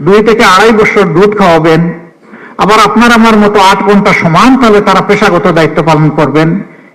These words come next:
Is it justice? It's never justice। এটা burden imposed upon those people। আমরা এটা করতে পারি না।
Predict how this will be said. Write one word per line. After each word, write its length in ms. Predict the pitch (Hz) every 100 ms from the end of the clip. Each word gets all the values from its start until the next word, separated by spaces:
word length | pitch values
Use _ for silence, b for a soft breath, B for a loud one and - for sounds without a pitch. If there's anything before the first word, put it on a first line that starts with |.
| -
Is 120 | 147
it 120 | 151 170 120
justice? 460 | 156 - - 240 - - - - _ _ _ _ _ _ _ _ _ _ _ - _ _ _ _ _ -
It's 120 | -
never 300 | - 247 247
justice। 500 | - 135 - - - - - _ _ - - _ _ _ _ _ _ _ _ _ _ _ _ _ _ _ _ _ _ _ _ _ _ _ _ _ _ _ _ _ _ _ -
এটা 140 | 180
burden 640 | 185 175 196 208 233 - 220
imposed 500 | 202 208 247 214 - -
upon 320 | - 165 170 147 - - - 123
those 200 | 175 - -
people। 300 | 139 110 110 - _ _ _ _ _ _ _ _
আমরা 180 | - 196
এটা 120 | 202
করতে 260 | - 247 240
পারি 200 | 165 113
না। 120 | 110